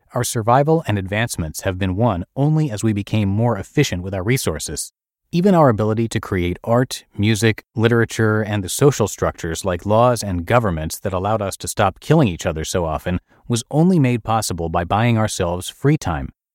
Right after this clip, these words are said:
by efficiently securing food, which gave us time to play at night.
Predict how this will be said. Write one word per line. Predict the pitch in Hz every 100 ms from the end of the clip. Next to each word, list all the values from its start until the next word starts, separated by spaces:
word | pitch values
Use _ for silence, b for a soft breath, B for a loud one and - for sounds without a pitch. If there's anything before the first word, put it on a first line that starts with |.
| _ -
by | 123
efficiently | 110 - 156 175 139 131
securing | - - - 107 107
food, | 98 - 170 78 - _
which | 113 - -
gave | 107 98
us | 95
time | - 98 95
to | 92
play | - 147 85
at | 107
night. | 110 67